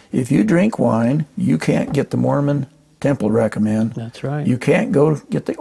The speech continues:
Speaker 1: saving ordinances, and you can't live with God the Father.
Speaker 2: Yeah. You
Speaker 1: Because you can't go to the
Speaker 2: can't get
Speaker 1: celestial
Speaker 2: to the
Speaker 1: kingdom.
Speaker 2: celestial kingdom.
Speaker 1: So you think, "Well, that seems kind of innocent. What do you mean, drink wine?"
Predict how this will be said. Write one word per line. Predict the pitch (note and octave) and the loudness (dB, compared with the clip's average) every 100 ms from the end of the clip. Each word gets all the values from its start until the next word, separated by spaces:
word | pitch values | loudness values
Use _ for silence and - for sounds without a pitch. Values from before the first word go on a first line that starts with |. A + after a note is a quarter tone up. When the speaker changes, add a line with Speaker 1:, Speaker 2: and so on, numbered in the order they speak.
| - | -8
Speaker 1:
saving | - C3+ E3 G3 | 0 2 4 4
ordinances, | D3+ B2 A#2 A2+ - - | 4 2 2 -2 -4 -4
and | - A2 | -2 0
you | F3+ | 0
can't | - C3 - | 0 -2 0
live | D#3 D3 | 0 0
with | C3+ | -2
God | - A#2 A#2+ C3 | 0 2 2 -2
the | |
Father. | - - - - - _ _ | -2 -2 -2 -4 -10 _ _
Speaker 2:
Yeah. | B2 B2+ D3 - _ - | -10 -8 -8 -10 _ -6
You | B2 B2 _ - | -4 -4 _ -8
Speaker 1:
Because | - B2+ | -4 0
you | C#3 | 0
can't | D#3+ D3+ - | 2 2 4
go | C#3+ D3 | 2 4
to | |
the | C#3+ | 4
Speaker 2:
can't | C#3 | 4
get | C3 | 4
Speaker 1:
celestial | - | 4
Speaker 2:
to | B2+ | 2
the | |
Speaker 1:
kingdom. | B2 - E3+ | 2 2 0
Speaker 2:
celestial | C3 B2 - C3+ | 0 -2 -2 -4
kingdom. | C#3+ E3 D3 | -2 -4 2
Speaker 1:
So | E3 | 4
you | D3+ | 4
think, | - A3+ - | 2 0 2
"Well, | - | 4
that | - | 4
seems | - A3+ D3+ - | 4 4 4 0
kind | - D3+ C#3 | -2 2 4
of | B2 | 4
innocent. | C#3+ C3+ - E3+ - | 4 2 0 -2 -4
What | - - | -12 -6
do | - | 0
you | F2 | 2
mean, | G2 - | 2 2
drink | B2 D#3+ - | 2 2 2
wine?" | A#2 E3 A3+ B2 C3+ | 2 2 2 2 0